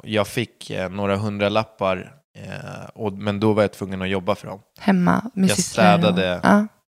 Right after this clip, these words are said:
Speaker 1: hela hemmet för att få,
Speaker 2: Ja.
Speaker 1: få pengar och,
Speaker 2: Mm.
Speaker 1: och, och så. Men jag, alltså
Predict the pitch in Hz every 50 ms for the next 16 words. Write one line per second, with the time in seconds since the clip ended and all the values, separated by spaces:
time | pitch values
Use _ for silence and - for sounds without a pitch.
0 | _ - 101 113 113 104 98 95 92 101 107 98 98 104 - - - - - -
1 | 101 95 87 - 101 101 104 110 113 - - _ _ - - - 98 95 - -
2 | 101 92 87 90 87 87 87 87 71 98 95 95 98 - - _ _ _ - 190
3 | 190 202 220 226 - - 120 110 98 - - 98 95 95 98 104 107 101 101 101
4 | 101 104 104 104 - _ _ - - - 110 104 - - 104 98 95 87